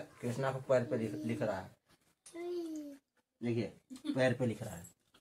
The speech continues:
खाना खा के फिर मिलते हैं। दोस्तों, अभी खाना खा लिया हूँ और देख सकते हैं, गाड़ी भी निकाल लिया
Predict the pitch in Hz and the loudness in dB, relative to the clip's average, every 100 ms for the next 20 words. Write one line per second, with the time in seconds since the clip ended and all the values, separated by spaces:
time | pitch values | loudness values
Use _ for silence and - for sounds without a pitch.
0 | _ _ - - _ _ - - 110 120 | _ _ -20 -20 _ _ -12 -2 0 2
1 | 120 123 - 143 110 98 92 95 85 - | 2 -2 -2 -10 -8 -6 -6 -8 -14 -18
2 | - - - 131 127 - 185 156 156 151 | -20 -18 -8 -4 -2 0 0 4 2 2
3 | 127 131 131 113 120 123 110 139 - 113 | 0 -2 0 0 0 0 0 2 2 2
4 | 107 117 123 113 113 104 95 101 107 107 | 2 0 0 4 4 6 8 8 8 6
5 | 107 113 123 113 | 6 6 6 4